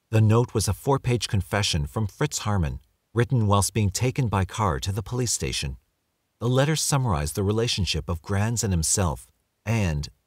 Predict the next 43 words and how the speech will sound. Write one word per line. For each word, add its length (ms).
most 300
importantly, 680
professed 480
the 200
innocence 500
of 100
the 80
younger 320
man. 380
"Hans 300
Granz 420
has 140
been 160
sentenced 600
unjustly, 760
and 180
that's 220
the 120
fault 260
of 100
the 100
police, 560
and 160
also 280
because 360
I 100
wanted 440
revenge. 600
Put 180
yourself 400
in 120
Granz's 440
position. 560
He 140
will 140
question 500
the 100
existence 540
of 80
the 100
Lord 440
and 160
justice 540